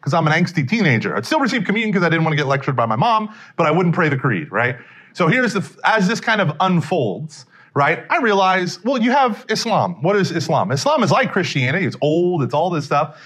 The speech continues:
But it's a lot simpler. Instead of the Trinity of Father, Son, and Holy Spirit, three persons, one God, but not gods,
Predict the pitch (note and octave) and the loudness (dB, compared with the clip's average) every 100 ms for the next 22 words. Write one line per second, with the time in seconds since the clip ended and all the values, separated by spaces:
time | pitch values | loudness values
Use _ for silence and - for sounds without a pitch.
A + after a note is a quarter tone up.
0 | - - B3 B3+ D#4+ F4 F4 - G4+ B3 | -20 -4 -2 2 2 2 0 -6 -6 -4
1 | B2 - _ - B3 - D#4 C4 F#3+ - | -6 -8 _ -4 -2 0 2 2 0 -2
2 | - F4 D4 C3 B2 - - F#3+ D#3+ - | -2 -2 0 0 -2 -4 -4 0 0 0
3 | - - - C#4 C4 F#3+ A#2 - - D4 | -6 -6 0 2 2 2 0 -4 -2 0
4 | C4+ F#3+ E3 E3 - C4+ A#3+ G#3+ - - | 2 2 0 0 0 0 0 -2 -2 0
5 | C#4 B3 C3 - - - B3 B3+ C#4+ C#4 | 2 2 0 -4 -18 -6 0 2 2 2
6 | C4 A#3+ F#3 C3 F#3 B3+ A#3+ A#3 A3+ F#3+ | 0 0 0 2 2 2 2 2 2 2
7 | C3 F#3 G3 A3+ F3+ E3 A#3 F#3+ A#2+ G#2 | 2 0 0 0 0 2 2 4 2 -2
8 | - | -14